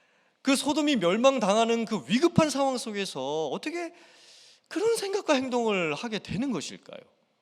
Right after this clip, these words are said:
그리고 아무리 딸들이 그렇게 아버지를 이렇게 술 취하게 했다고 해도 어떻게 그런 말도 안 되는 죄를 지을 수가 있게 되는 것일까요?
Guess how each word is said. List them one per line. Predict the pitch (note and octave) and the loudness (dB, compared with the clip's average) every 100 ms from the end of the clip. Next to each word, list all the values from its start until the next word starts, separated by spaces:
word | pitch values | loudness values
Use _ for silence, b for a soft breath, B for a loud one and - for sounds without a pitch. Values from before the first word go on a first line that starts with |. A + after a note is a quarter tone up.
| _ _ _ _ _ _ _ _ | _ _ _ _ _ _ _ _
그리고 | - D3+ C#3 A2 E2+ - _ - | -10 -6 -4 -6 -8 -18 _ -4
아무리 | G#3+ C4+ | 0 2
딸들이 | C4+ B3+ A#3 A#3+ | 4 4 2 -2
그렇게 | G3+ G3 E3+ | -4 2 4
아버지를 | C#3 E3 E3 D3+ C3 C3+ D3 C3+ G#2 F2 B B | 4 2 -4 -4 -6 -4 -4 -4 -6 -10 B B
이렇게 | - C3 | -12 -10
술 | - | -8
취하게 | G#3 G3+ D#3+ D3 | -6 -4 -4 -6
했다고 | - D3+ B2 | -6 -6 -4
해도 | F#3 F#3+ B2 A#2 | -8 -8 -8 -6
어떻게 | C3+ C#4 C#4+ | -6 -6 -8
그런 | - A3 E4 F4+ E4 G3+ B B B | -4 -2 -2 -2 -2 -4 B B B
말도 | - - G3 B3+ | -12 -2 2 4
안 | B3+ | 2
되는 | A3+ G#3+ | 0 -4
죄를 | G3+ C#3 C3 G2+ A2+ B2 | -4 -8 -8 -8 -8 -10
지을 | - A#2 A2 | -10 -12 -12
수가 | B2 G#2 F2 | -10 -8 -8
있게 | F2 F#2+ G2 | -10 -14 -18
되는 | E2+ A2+ C#3 | -16 -16 -16
것일까요? | F#2 - _ - | -16 -18 _ -20